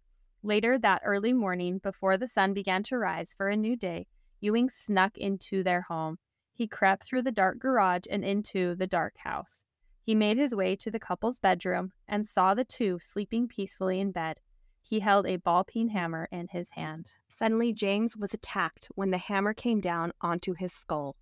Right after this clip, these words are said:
Speaker 2: He was struck on the left side of his head.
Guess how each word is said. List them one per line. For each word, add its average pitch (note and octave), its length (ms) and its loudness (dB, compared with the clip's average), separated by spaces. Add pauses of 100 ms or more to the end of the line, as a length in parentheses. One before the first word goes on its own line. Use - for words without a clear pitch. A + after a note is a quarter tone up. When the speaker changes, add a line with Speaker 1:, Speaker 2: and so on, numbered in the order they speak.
(380)
Speaker 2:
He A#3 200 0
was G#3+ 100 -2
struck A3 320 0
on G3 200 0
the F#3 120 2
left F#3 320 0
side F#3+ 380 0
of F#3 100 -6
his G#3 140 -8
head. F3+ 360 -4